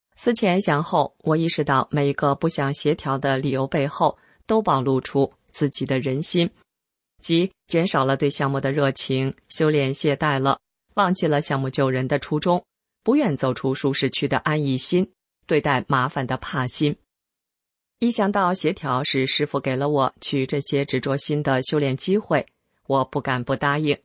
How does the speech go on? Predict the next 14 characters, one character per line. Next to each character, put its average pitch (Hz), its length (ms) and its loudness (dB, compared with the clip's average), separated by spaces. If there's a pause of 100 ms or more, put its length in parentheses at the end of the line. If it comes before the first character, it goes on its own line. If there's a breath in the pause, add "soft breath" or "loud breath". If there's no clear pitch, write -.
(640)
但 208 180 0
是 185 240 0 (220 soft breath)
由 185 160 0
于 175 160 0
当 196 240 0
时 - 160 -2
的 131 100 -2
修 135 160 -2
炼 135 160 -2
状 131 200 -2
态 139 200 -4
不 139 140 -2
到 139 180 0
位， 156 300 0